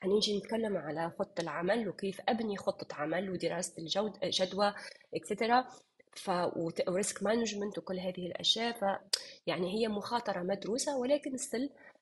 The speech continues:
آه، الشخص ما يمكنش إنه، آه، يتأكد مية بالمية من الظروف المحيطة. بالنسبة لكربونر، آه، في ألف وتسعمية وثمانية وتسعين فهو عرف ريادة الأعمال على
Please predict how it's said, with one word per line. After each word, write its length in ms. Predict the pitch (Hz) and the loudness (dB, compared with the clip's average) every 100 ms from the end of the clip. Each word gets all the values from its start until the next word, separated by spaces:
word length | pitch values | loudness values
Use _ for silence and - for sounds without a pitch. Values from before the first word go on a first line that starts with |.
| - | -12
آه، 200 | 185 180 - | -8 -6 0
الشخص 400 | 180 233 - - | 0 0 -2 -6
ما 220 | 196 - | -6 -4
يمكنش 400 | 196 226 226 - | -4 -2 -4 -2
إنه، 320 | 190 185 185 - - | -4 -2 -4 -6 -8
آه، 180 | 165 165 | -8 -8
يتأكد 580 | 175 190 - - 240 233 - - - | -2 0 0 -2 -4 -4 -8 -14 -2
مية 200 | 202 190 | 0 0
بالمية 400 | 175 170 180 180 | -2 -4 -2 -2
من 260 | 175 170 - | -2 -4 -6
الظروف 360 | 165 160 160 - | -8 -8 -10 -8
المحيطة. 480 | 156 - - - - - - - - | -10 -10 -10 -8 -10 -12 -18 -10 2
بالنسبة 320 | 226 285 311 311 | 2 4 4 4
لكربونر، 1200 | 262 226 226 - 196 185 202 190 220 226 220 214 214 - - - | 4 4 2 2 0 0 -2 0 0 2 2 0 -4 -14 -12 -6
آه، 120 | 170 | -6
في 220 | - - | -2 0
ألف 180 | 226 214 | -2 -4
وتسعمية 580 | 208 - 180 180 220 226 | -10 -8 -4 -2 0 0
وثمانية 360 | 190 175 185 | -2 -2 -2
وتسعين 440 | 170 - 190 208 202 | -4 -6 -4 -2 -4
فهو 280 | 175 175 | -4 -4
عرف 400 | 175 175 226 233 | -2 0 -2 -2
ريادة 160 | 190 180 | -2 -2
الأعمال 360 | 175 156 175 190 | -4 -4 -4 -4
على 200 | 170 170 | -6 -6